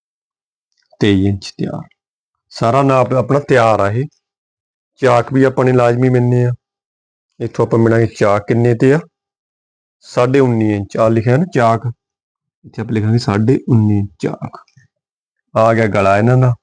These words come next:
ਅਗਲਾ ਗਲਾ ਕਿੰਨਾ, ਬੈਕ ਗਲਾ ਕਿੰਨਾ, ਉਹ ਆਪਾਂ ਚੰਗੀ ਤਰ੍ਹਾਂ ਮਿਲਣਾ ਇੱਥੋਂ।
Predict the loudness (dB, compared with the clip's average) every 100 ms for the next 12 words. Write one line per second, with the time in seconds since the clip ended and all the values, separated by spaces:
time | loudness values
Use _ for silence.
0 | _ -4 0 2 2 0 0 -4 -2 -2
1 | -2 -2 -2 -2 0 -2 -2 -6 -4 0
2 | 0 0 -2 -2 -2 -2 -2 -2 -2 -4
3 | -6 -4 -8